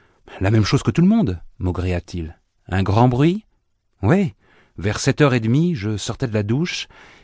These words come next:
J'ai regardé par la fenêtre et je l'ai vu allongé sur le trottoir. Le coin est mauvais, il y a des cons en voiture qui déboulent comme des dingues.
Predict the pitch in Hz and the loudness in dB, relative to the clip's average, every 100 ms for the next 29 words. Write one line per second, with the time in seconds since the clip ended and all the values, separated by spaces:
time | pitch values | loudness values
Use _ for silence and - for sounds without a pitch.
0 | - 92 101 107 107 117 92 98 - 95 | -6 -2 0 0 0 -2 -2 -2 -2 0
1 | 117 156 - 92 87 90 98 87 113 117 | 0 -2 -4 -6 -4 -4 -4 -4 -2 -2
2 | 98 98 113 107 104 - - 98 101 120 | -2 -2 -2 -4 -6 -6 -8 -6 -6 -6
3 | 90 87 - 107 98 95 98 117 90 80 | -8 -8 -4 -2 0 0 0 -2 -2 -6
4 | 87 - 127 110 85 87 110 110 - - | -8 -6 -2 -2 -2 -6 -2 -4 -4 -8
5 | 92 90 104 90 87 87 98 120 104 | -6 -4 -4 -4 -2 -2 0 0 -2